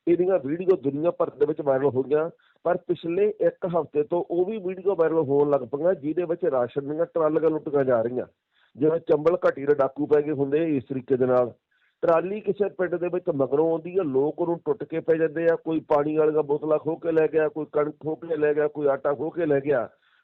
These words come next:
ਕੁਝ ਕੁ ਵੀਡੀਓ ਜਿਹੜੀਆਂ ਐਸੀਆਂ ਆਈਆਂ, ਉਹਨਾਂ ਨੇ ਦੂਜੇ ਲੋਕਾਂ ਦੇ ਮਨੋਬਲ ਦੇ ਉੱਤੇ ਵੀ ਸੱਟ ਮਾਰੀ ਆ ਵੀ ਯਾਰ, ਆਪਾਂ ਉੱਥੇ ਵੰਡਣ ਜਾਣਾ ਸਮਾਨ, ਉਹ ਲੁਟਾਉਣ ਥੋੜ੍ਹੀ ਜਾਣਾ। ਸੋ ਇਸ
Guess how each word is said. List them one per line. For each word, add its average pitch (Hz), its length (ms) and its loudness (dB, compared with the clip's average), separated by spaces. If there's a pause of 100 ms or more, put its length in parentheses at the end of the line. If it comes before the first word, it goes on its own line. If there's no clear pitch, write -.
(100)
ਕੁਝ 190 260 0
ਕੁ 190 280 -6
ਵੀਡੀਓ 185 300 -2
ਜਿਹੜੀਆਂ 170 380 -4
ਐਸੀਆਂ 139 400 -2
ਆਈਆਂ, 135 460 -4 (380)
ਉਹਨਾਂ 202 360 2
ਨੇ 170 320 -4
ਦੂਜੇ 131 480 -4
ਲੋਕਾਂ 147 440 -2
ਦੇ 160 140 -2
ਮਨੋਬਲ 151 580 0
ਦੇ 165 80 -4
ਉੱਤੇ 160 280 -8
ਵੀ 160 100 -6
ਸੱਟ 147 260 -4
ਮਾਰੀ 123 340 -2
ਆ 98 100 -4 (400)
ਵੀ 143 80 -2
ਯਾਰ, 143 300 2
ਆਪਾਂ 156 280 0
ਉੱਥੇ 160 320 -2
ਵੰਡਣ 123 360 -4
ਜਾਣਾ 139 280 0
ਸਮਾਨ, 143 420 -2
ਉਹ 151 300 -4
ਲੁਟਾਉਣ 135 480 0
ਥੋੜ੍ਹੀ 156 220 -4
ਜਾਣਾ। 151 300 0 (380)
ਸੋ 185 160 0
ਇਸ 185 160 2